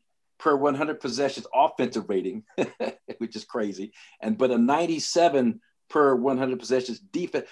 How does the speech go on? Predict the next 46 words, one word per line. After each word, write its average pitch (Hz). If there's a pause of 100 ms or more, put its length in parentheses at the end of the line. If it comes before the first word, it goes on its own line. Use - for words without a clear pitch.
(100)
So 139
this, 220
this 220
kind 196
of 143
patchwork, 165
P 190
J 170
Tucker, 170
Bobby 160
Portis, 165 (400)
Brook, 165 (340)
Drew, 170
and 151
Khris -
Middleton, 147
and 131
we 139
gotta 143
talk 127
more 135
about 127
Khris 139
Middleton, 131
I'm 117
sure 147
we 127
will, 123 (460)
but, 135
but 147
it's, 131
it's 143
just 208
played 170
phenomenally, 113
man. 104
It's 123
been, 131
been 120
crazy 156
how 127
well 131
they've 127
kind 127
of 113
meshed 135